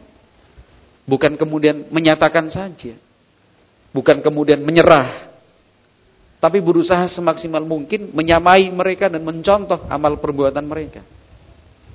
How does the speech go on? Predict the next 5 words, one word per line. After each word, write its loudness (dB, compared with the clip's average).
Ya. -18
Maka 2
masing-masing -2
kita 0
juga -2